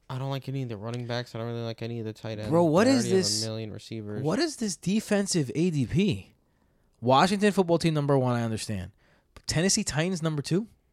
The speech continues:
Speaker 1: Yeah, that's odd. I don't know.
Speaker 2: What?
Speaker 1: I'm just gonna take, uh, Wa-, Washington football team, and then I'm gonna take Justin Tucker. Double tap the number ones at both.
Speaker 2: I like, I like the, uh, oh my God, the kickers are going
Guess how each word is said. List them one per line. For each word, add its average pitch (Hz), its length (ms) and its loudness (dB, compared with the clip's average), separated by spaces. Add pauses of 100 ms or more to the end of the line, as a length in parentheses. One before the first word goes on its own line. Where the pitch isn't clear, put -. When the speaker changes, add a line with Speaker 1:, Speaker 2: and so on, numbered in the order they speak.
(1400)
Speaker 1:
Yeah, 113 140 -10
that's - 180 -14
odd. 107 200 -10
I 104 40 -10
don't 107 140 -10
know. 104 160 -12
Speaker 2:
What? 165 380 -2 (200)
Speaker 1:
I'm 123 100 -10
just 139 120 -8
gonna 135 140 -4
take, 127 320 -6
uh, 120 400 -4 (340)
Wa-, - 80 -16 (160)
Washington 117 420 -6
football 113 320 -10
team, 104 280 -12 (600)
and 117 120 -8
then 113 80 -4
I'm 113 100 -6
gonna 113 80 -8
take 113 220 -8
Justin 110 260 -10
Tucker. 120 320 -10 (720)
Double 123 220 -8
tap 120 240 -2
the 123 80 -6
number 123 240 -4
ones 135 300 -2
at 113 140 -2
both. 127 360 -6 (500)
Speaker 2:
I 151 200 0
like, 190 260 6 (120)
I 147 180 4
like 170 340 2
the, 151 320 2
uh, 123 380 -2 (260)
oh 127 100 -2
my 104 160 -6
God, 107 320 -6
the 104 60 -4
kickers 117 480 -6
are 101 180 -2
going 107 540 -8